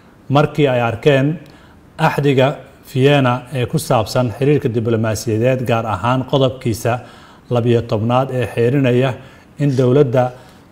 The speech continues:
soo dirsatay ergeyga diblomaasiyadeed ee martida ah aysan xafiisyo ka furan karin meel ka baxsan meesha ay madaxa ergeygu uu ka howlgalo, haddii aan oggolaansho cad laga helin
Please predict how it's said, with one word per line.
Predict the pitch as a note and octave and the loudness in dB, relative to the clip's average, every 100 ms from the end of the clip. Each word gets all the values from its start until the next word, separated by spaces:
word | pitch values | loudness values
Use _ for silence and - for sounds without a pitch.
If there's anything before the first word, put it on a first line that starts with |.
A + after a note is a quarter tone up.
| _ | _
soo | - D3 D3+ | -2 2 4
dirsatay | C3 - A#2 - A#2 B2+ | 2 -2 -6 -2 -2 -2
ergeyga | C#3+ C#3+ B2 B2 A#2+ G#2+ | -2 2 4 4 2 -4
diblomaasiyadeed | A2 A2 G#2+ G#2+ - A2 A2 B2 C3 - - - - | -4 -2 -2 -4 -4 -2 2 2 2 -10 -20 -20 -6
ee | B2 | -2
martida | A#2+ A#2+ - D3 B2 | 0 -2 0 0 2
ah | A#2 A#2 G#2 - | 0 -4 -6 -12
aysan | B2 A#2 - A#2 | -8 -8 -4 -6
xafiisyo | F#2 G#2+ - A#2 - C3+ | -4 -6 -4 -4 0 -2
ka | - A#2+ | 2 0
furan | - C3 C#3+ | 2 0 0
karin | - A#2+ F3+ G3 - - - - | 0 0 0 -2 -10 -20 -20 -8
meel | C3+ C#3+ | 0 0
ka | C#3 D#3 | 2 0
baxsan | B2 A#2 - C3+ C#3+ D#3 - | 0 -4 -4 -2 -2 -4 -6
meesha | B2+ C3+ - B2 | -4 -2 -4 -4
ay | A2 A#2 | -2 -2
madaxa | B2 C3+ A2 - A#2 - | 0 0 0 -4 -6 -4
ergeygu | C#3+ A#2+ A#2+ A2 B2+ B2+ - - - - - - | -2 0 0 0 -2 -6 -20 -20 -20 -20 -18 -6
uu | A#2 A2+ - | -4 -4 -2
ka | C#3 | 0
howlgalo, | A#2+ A2+ G2+ G2 E2 - - - - - - - - - - | 0 0 -2 -6 -8 -14 -20 -20 -20 -20 -20 -20 -20 -20 -12
haddii | G2+ G#2+ C3 E3+ | -6 0 4 4
aan | D3 C3 | 4 -2
oggolaansho | A#2+ A#2+ A#2 A#2 - - | 0 0 0 0 -2 0
cad | C3+ C3+ | 0 0
laga | A#2+ B2 C3 | 0 0 0
helin | A#2 B2 | 0 0